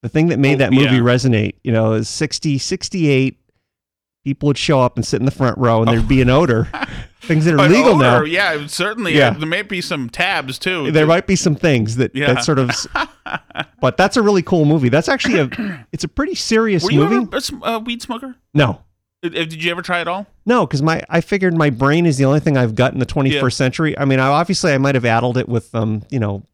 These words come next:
Speaker 1: other liquids, but
Speaker 2: Yeah.
Speaker 1: not, not drugs. I feel like, uh, un-,
Speaker 2: Right.
Speaker 1: unprescribed drugs that are unknown are, it's gonna be a bad idea.
Speaker 2: Yeah, yeah.
Speaker 1: But I don't have anything against it. I have no problem. I had friends that smoked back in the day and didn't, you know, I'm not moral about it. It's just, for me, I just thought that would do it.
Speaker 2: Yeah.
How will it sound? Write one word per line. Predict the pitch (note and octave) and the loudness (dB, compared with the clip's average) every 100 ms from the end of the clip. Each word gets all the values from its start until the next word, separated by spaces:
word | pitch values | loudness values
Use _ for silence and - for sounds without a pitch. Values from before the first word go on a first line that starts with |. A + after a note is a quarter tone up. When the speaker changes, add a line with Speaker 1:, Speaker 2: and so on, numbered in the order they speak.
| _ _ | _ _
Speaker 1:
other | A#2+ C3+ | -2 0
liquids, | A#2 A2 A2+ A2 A2 | -2 -4 -4 -6 -6
but | G#2+ | -4
Speaker 2:
Yeah. | B2+ | -2
Speaker 1:
not, | A#2 A#2+ - | 0 -2 -2
not | C3 B2+ - _ _ _ _ | -2 -2 -4 _ _ _ _
drugs. | C3+ A#2 A#2 - - | -2 0 -2 -8 -8
I | C3 | -6
feel | D#3+ C3+ | -2 0
like, | B2+ B2 | 0 0
uh, | A#2 G#2+ | -2 0
un-, | C#3 F3+ F#3+ | -2 0 -2
Speaker 2:
Right. | D3+ A#2 G#2 | 0 -2 0
Speaker 1:
unprescribed | A3 - F#3 F3 D3+ | -4 -4 -2 -2 -2
drugs | D#3 D3 C#3+ B2 | 0 0 0 -2
that | A#2 | -2
are | A#2 | -2
unknown | B2 B2 A#2+ A#2 A#2 A2 - | 0 0 2 2 0 -4 -6
are, | - | -8
it's | - | -6
gonna | B2+ A2+ | -4 -2
be | A2+ | -2
a | G2+ | 0
bad | A2 A2 | -2 -2
idea. | G#2+ A2 A2 A2 - _ _ | -4 -4 -4 -6 -12 _ _
Speaker 2:
Yeah, | C#3+ C3+ | -4 -2
yeah. | B2+ A#2 | -4 -4
Speaker 1:
But | A#3 | -2
I | B3+ | -2
don't | C4 | -2
have | A#3+ | -2
anything | A3 D#3 | 0 -2
against | G#2+ C3+ F3+ | 0 -2 0
it. | B2+ | 0
I | A2+ | 0
have | B2 | 0
no | C#3 | -2
problem. | C3 C#3+ | -2 -2
I | |
had | A#2 | -4
friends | - A#2 E3 | -2 -2 -2
that | C3 - - | -2 -4 -8
smoked | - B2 G#2+ - | -6 -4 -4 -6
back | A2 A2+ A2+ | -8 -6 -6
in | |
the | G#2+ | -6
day | G#2+ A2 | -4 -4
and | A2 | -4
didn't, | A#2 A2+ - _ | -4 -6 -8 _
you | A#2 | -6
know, | G#2+ G#2+ - | -6 -6 -8
I'm | A#2 | -4
not | A#2+ - | -4 -4
moral | A#2+ A2+ B2 A2 | -2 -2 0 -2
about | B2 - | -4 -6
it. | - - | -8 -10
It's | G#2+ | -8
just, | A2 - _ | -8 -10 _
for | A#2+ | -2
me, | A#2+ A2+ | 0 2
I | A2+ | 0
just | A#2 A#2 | -2 -2
thought | A#2 G#2+ | -2 -2
that | - A#2+ | -2 -2
would | A#2 | -2
do | B2 A2 | 0 0
it. | |
Speaker 2:
Yeah. | D3+ C3+ | 0 -4